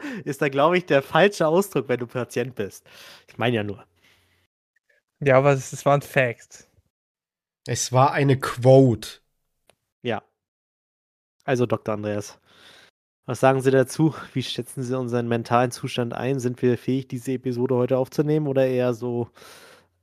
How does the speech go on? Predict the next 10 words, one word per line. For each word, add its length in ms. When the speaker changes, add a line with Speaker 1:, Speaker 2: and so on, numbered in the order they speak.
Speaker 1:
weniger? 440
Speaker 3:
Also, 200
ich 220
bin 200
dazu 480
fähig. 440
Das 160
ist 120
jetzt 220
unproblematisch. 1120